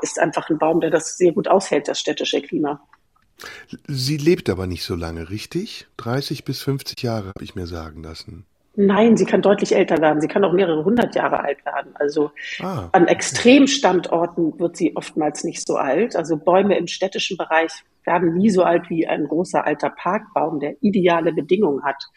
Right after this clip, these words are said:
Speaker 1: was, äh, die Ausbreitung seines Wurzelwerks angeht, äh, die nicht vorhandene Bodenverdichtung, äh, genug Platz, Sonne, Wasser, Licht, alles das hat ja der Stadtbaum in der Regel nicht. Insofern ist seine Lebenszeit begrenzt.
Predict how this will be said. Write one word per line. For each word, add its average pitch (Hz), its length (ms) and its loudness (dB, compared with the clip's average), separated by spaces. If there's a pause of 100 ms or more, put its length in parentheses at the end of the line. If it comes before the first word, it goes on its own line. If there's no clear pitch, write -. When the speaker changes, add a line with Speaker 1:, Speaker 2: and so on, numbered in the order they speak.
(380)
Speaker 1:
was, - 480 -6
äh, 143 200 -2
die 170 200 -4
Ausbreitung 165 540 0
seines 156 360 -4
Wurzelwerks 180 580 2
angeht, 156 560 0
äh, 151 180 -2
die 175 140 -4
nicht 202 240 0
vorhandene 165 460 4
Bodenverdichtung, 180 1000 4 (400)
äh, 175 180 2
genug 180 540 2 (360)
Platz, - 440 0
Sonne, 185 600 4
Wasser, 175 280 2
Licht, 190 440 0
alles 175 240 0
das - 300 0
hat 190 160 -2
ja 165 80 0
der 160 100 0
Stadtbaum 160 500 0
in 151 100 -4
der 151 100 -4
Regel 156 260 2
nicht. 170 340 -4 (280)
Insofern 156 460 -2
ist - 160 -6
seine 147 220 -2
Lebenszeit 143 600 -4 (220)
begrenzt. 135 640 -8